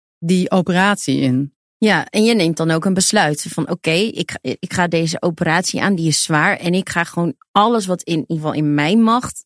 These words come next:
Speaker 2: ligt, doen om daar zo goed mogelijk doorheen te komen."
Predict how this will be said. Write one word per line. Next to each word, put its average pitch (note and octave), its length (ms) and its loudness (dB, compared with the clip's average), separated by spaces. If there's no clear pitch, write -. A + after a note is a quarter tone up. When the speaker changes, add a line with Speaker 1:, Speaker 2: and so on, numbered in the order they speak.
Speaker 2:
ligt, G3+ 500 -4
doen A#3+ 400 2
om F#3 460 -2
daar E3 260 -2
zo F3 180 -2
goed A3+ 240 -2
mogelijk E3 300 -2
doorheen D#3+ 260 0
te - 80 -10
komen." C3+ 440 -6